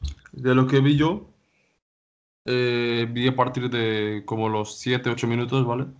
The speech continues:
Conseguí ver el prim-, los, los goles, o sea, el primero y el segundo fue tan rápido que, que ni la, ni Sport T V pudo, pudo pasarlo en directo. O sea, estaba pasando la repetición y tal.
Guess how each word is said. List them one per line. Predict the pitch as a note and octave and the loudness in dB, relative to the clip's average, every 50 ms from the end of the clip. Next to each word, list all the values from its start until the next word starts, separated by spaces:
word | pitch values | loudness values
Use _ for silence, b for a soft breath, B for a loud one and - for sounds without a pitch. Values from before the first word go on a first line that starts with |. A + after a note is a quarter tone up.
| b b b b b b b b b b _ _ _ | b b b b b b b b b b _ _ _
Conseguí | - A#2+ A2 - A#2+ A#2+ A#2+ A#2+ | -4 -2 0 0 0 2 2 4
ver | A#2+ B2 B2 A#2+ A#2 A#2+ A#2 A#2 A2+ C#3 - - - | 4 4 4 4 4 2 2 0 0 -2 -6 -12 -6
el | - A2+ A2 | -4 -4 -2
prim-, | A2 A#2 A#2 A2+ A#2 | 0 0 0 0 2
los, | A#2 A#2 A2+ G#2+ G#2 G2+ B2+ - | 2 0 0 0 -2 -6 -6 -4
los | G2 A2 A2+ A2 G#2+ | -2 0 0 2 2
goles, | G#2+ A2+ B2 C3+ C#3 C#3 - - _ | 2 2 2 2 0 -2 -8 -18 _
o | |
sea, | - - A#2 G#2 - - - - | -6 -2 0 0 0 -2 -2 -4
el | G#2 G#2+ G#2 | -2 -2 0
primero | A#2 A#2 A#2+ A#2+ B2+ C#3+ D3+ | 2 4 4 6 6 6 4
y | C3 A#2+ A2 | 4 2 0
el | G#2+ G#2 G2+ | 0 0 2
segundo | G#2 A2 G#2 A2+ A#2 A2 A2+ A2 | 2 4 4 4 4 2 2 2
fue | A2 - A2+ | 2 0 0
tan | A2 - A#2 A2+ | 2 2 2 2
rápido | A#2 B2 C3 B2 B2 C3 B2+ D3 D3 D3 C#3+ | 4 4 2 2 2 0 -2 -2 -4 -4 -4
que, | A2 G#2 G2+ G2+ G2 G2 G2 G2 G2 G2 - _ _ _ _ _ _ _ _ _ _ _ _ | -4 -4 -4 -4 -6 -6 -8 -10 -12 -14 -18 _ _ _ _ _ _ _ _ _ _ _ _
que | - A#2 | -4 -2
ni | A2+ A2+ A2 | 0 0 0
la, | A2 A2 G#2+ G#2 G#2 G#2+ G#2 G#2 G#2 G2+ G2+ G2+ G2+ G2 - G2+ - | 0 0 2 2 2 0 0 0 0 -2 -2 -4 -4 -6 -8 -8 -6
ni | A2+ A2+ | -6 -6
Sport | G#2+ - - A#2+ A2+ A2+ - | -4 -2 0 0 0 0 0
T | A2+ | 0
V | A2 A2 A2 A2+ A#2 A#2+ B2 B2+ | 0 2 0 0 0 -2 -4 -8
pudo, | B2 - - A#2+ A2+ A2+ A2 A2 A2 G#2+ G#2 G#2 G2+ G2+ G2 G2 G2 F#2+ F#2 F2+ b b b b b b b b b b b _ _ | -8 -4 -2 0 2 4 4 4 4 4 2 2 2 0 0 0 -2 -4 -4 -8 b b b b b b b b b b b _ _
pudo | - B2 A#2 A2 | -2 0 0 2
pasarlo | G#2+ A2+ A2+ A2+ A2 A2 A2 A2 | 2 2 2 2 2 2 2 2
en | G#2+ G#2 | 2 2
directo. | F#2 A2+ B2+ C3 - G#2 G2 G2 - - _ - _ | 2 0 0 0 0 -4 -6 -6 -8 -16 _ -20 _
O | _ | _
sea, | - G#2 | -6 -4
estaba | G#2 G#2 G#2 A2+ A2 G#2 | -4 -2 0 0 0 0
pasando | A2 A2 A2+ A2 A2+ | -2 -2 0 0 0
la | G#2+ G#2+ | 0 -2
repetición | G#2+ G#2 G2+ G#2 A2 A2+ A2 A2 | -2 -4 -6 -6 -6 -4 -4 -4
y | G2+ | -4
tal. | A#2 A2+ A#2+ | -4 -6 -6